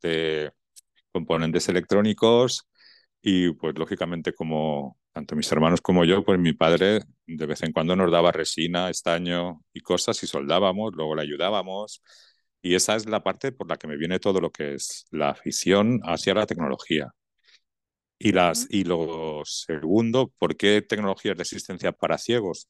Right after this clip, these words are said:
Speaker 1: Pues bueno, porque a mí una de las cir-, cuando perdí la visión, yo estaba en el Gómez Ulla recuperándome de la explosión. El,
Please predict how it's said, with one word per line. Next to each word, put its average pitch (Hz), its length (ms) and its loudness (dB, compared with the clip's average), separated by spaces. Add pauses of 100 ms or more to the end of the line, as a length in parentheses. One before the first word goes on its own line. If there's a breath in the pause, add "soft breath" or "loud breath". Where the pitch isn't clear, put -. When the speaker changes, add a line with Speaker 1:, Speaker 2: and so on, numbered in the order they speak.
Speaker 1:
Pues 80 300 -4
bueno, 104 420 -2 (1800 loud breath)
porque 98 540 0
a 90 120 0
mí 95 160 2
una 127 160 2
de 135 80 2
las 127 360 -4
cir-, - 280 -6 (200)
cuando 90 200 -4
perdí 92 180 -2
la 123 80 2
visión, 135 460 -4
yo 101 40 -6
estaba 95 300 -2
en 92 60 -2
el 92 100 -2
Gómez 85 340 -6
Ulla 92 320 -2
recuperándome 87 840 -4
de 76 240 -4
la 71 80 -8
explosión. 120 680 -2
El, 80 880 2